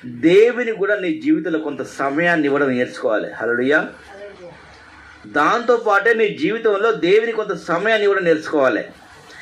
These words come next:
Speaker 1: అందుకే దేవుని లేఖనం సెలవిస్తుందంటే, ఆరు రోజులు కష్టపడి పనిచేసి ఏడవ దినాన ప్రభుని ఆరాధించమంటుంది. హల్లెలూయా.
Speaker 2: హల్లెలూయా.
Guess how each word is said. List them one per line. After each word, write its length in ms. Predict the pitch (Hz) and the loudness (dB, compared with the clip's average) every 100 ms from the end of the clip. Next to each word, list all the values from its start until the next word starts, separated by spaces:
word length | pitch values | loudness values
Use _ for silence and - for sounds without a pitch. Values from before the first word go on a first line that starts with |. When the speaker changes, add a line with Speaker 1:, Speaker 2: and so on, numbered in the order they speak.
| - | -6
Speaker 1:
అందుకే 340 | 123 156 196 208 | -2 0 2 0
దేవుని 320 | 156 170 196 | 2 2 2
లేఖనం 260 | 190 185 165 | 0 -2 0
సెలవిస్తుందంటే, 880 | 160 156 151 143 170 143 208 180 - - - | 0 0 -2 0 2 2 0 -4 -12 -20 -8
ఆరు 400 | 113 135 156 170 | 0 2 4 4
రోజులు 440 | 165 151 170 202 202 | 2 4 4 2 0
కష్టపడి 540 | 165 156 185 165 165 | -4 -4 -6 -2 -2
పనిచేసి 960 | - 123 127 139 156 185 208 214 170 135 - - | -2 -6 -4 0 0 0 0 2 2 -2 -10 -14
ఏడవ 480 | 113 123 170 196 196 | -2 4 4 6 2
దినాన 320 | 170 156 151 | 2 0 0
ప్రభుని 400 | 147 - 135 135 | -2 -2 -4 -2
ఆరాధించమంటుంది. 960 | 120 135 143 135 127 110 104 101 85 78 - - - - - - - | 0 0 0 -4 -6 -6 -4 -4 -6 -10 -14 -20 -20 -20 -20 -20 -12
హల్లెలూయా. 480 | - 120 143 165 180 | -2 2 6 6 4
Speaker 2:
హల్లెలూయా. 720 | 214 - - - - 220 214 | 2 -6 -18 -20 -18 -16 -18